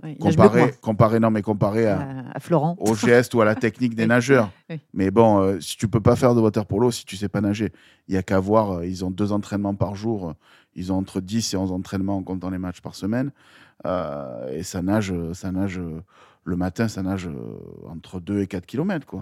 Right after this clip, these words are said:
Speaker 1: Ah ouais ?
Speaker 2: Mais bien sûr.
Speaker 1: Et
Speaker 2: Ah,
Speaker 1: leur
Speaker 2: mais
Speaker 1: temps au cent mètres, c'est quoi ?
Speaker 2: Euh, ah, ils sont tous sous la minute, hein, je pense. À
Speaker 1: Ouh.
Speaker 2: part, À part peut-être les pointes, euh, mais ils sont tous sous la minute. Ben, Thomas Vernou, euh, qui a, qui a, il a quel âge maintenant ?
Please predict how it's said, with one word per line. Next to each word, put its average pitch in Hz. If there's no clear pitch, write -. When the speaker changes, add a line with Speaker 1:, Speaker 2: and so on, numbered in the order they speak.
Speaker 1:
Ah 262
ouais ? 254
Speaker 2:
Mais 87
bien 101
sûr. 113
Speaker 1:
Et 208
Speaker 2:
Ah, -
Speaker 1:
leur 226
Speaker 2:
mais -
Speaker 1:
temps 247
au 226
cent 240
mètres, 262
c'est -
quoi ? 277
Speaker 2:
Euh, 95
ah, 104
ils 90
sont 90
tous 95
sous -
la 85
minute, 101
hein, 101
je -
pense. 90
À -
Speaker 1:
Ouh. 123
Speaker 2:
part, 113
À -
part 120
peut-être 120
les 113
pointes, 117
euh, 92
mais 95
ils 92
sont 92
tous 107
sous 98
la 92
minute. 113
Ben, 90
Thomas 127
Vernou, 139
euh, 92
qui 101
a, 95
qui -
a, 85
il 85
a 80
quel 90
âge 76
maintenant ? 60